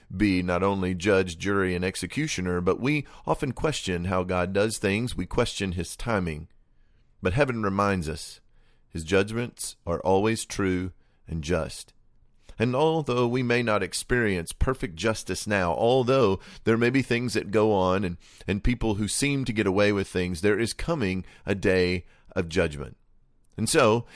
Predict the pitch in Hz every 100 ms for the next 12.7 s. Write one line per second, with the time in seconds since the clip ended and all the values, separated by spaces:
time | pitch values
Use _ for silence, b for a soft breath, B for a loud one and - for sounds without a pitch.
0 | 165 - - 107 127 123 87 107 160 160
1 | 139 107 - 151 123 110 - - 147 120
2 | 101 107 92 - 107 87 76 - B B
3 | B 131 139 131 131 131 139 143 123 98
4 | B B - 113 107 107 135 101 120 127
5 | 101 90 87 95 101 113 - B - 151
6 | 151 139 127 107 101 113 107 95 90 98
7 | 98 - - 135 127 120 113 104 117 113
8 | 92 82 - 107 107 95 98 92 82 85
9 | 95 90 98 123 127 110 82 - b b
10 | 98 104 110 107 98 95 - 135 123 113
11 | 107 95 - 101 107 107 101 92 101 101
12 | 117 104 113 104 98 95